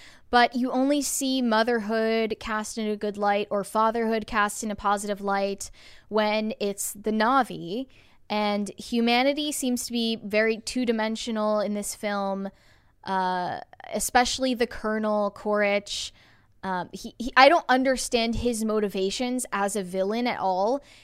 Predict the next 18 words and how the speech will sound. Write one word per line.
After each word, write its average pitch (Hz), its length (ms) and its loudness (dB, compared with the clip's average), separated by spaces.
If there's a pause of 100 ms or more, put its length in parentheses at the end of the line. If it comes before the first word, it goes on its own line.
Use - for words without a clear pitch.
(200)
And, 208 580 0 (160)
uh, 185 480 -2 (880)
it, 254 200 2
he 294 180 0
kind 320 240 4
of, 302 100 0
nothing 311 420 2
humanized 214 760 -2
him - 300 -8
to 226 120 2
me. 190 220 -4
Like, 247 200 4
nothing 277 460 0
at - 100 -2
all 226 260 6
explained, 214 840 -4 (480)
for 254 200 0
instance, 262 580 2